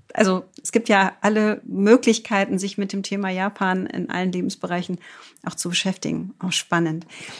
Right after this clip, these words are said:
Noch eine Abschlussfrage zum Schluss, und zwar die wirklich rein persönlich. Gibt es jenseits der Dokumi, wir sind ja nun Event-Treibende hier,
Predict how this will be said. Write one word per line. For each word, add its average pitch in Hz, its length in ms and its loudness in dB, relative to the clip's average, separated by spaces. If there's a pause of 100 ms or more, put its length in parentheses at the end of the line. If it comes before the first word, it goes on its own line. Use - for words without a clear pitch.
(120)
Noch 262 300 6
eine 202 300 0
Abschlussfrage 185 760 2
zum 175 280 0
Schluss, 202 520 0
und 196 120 -2
zwar 180 200 0
die 196 200 -2
wirklich 202 300 -2
rein 190 160 2
persönlich. 233 640 8 (320)
Gibt - 260 -6
es - 220 2
jenseits 240 400 6
der 196 100 0
Dokumi, 196 440 2
wir 170 100 -4
sind 202 180 0
ja 214 80 0
nun 180 180 0
Event-Treibende 208 840 2
hier, 196 260 -2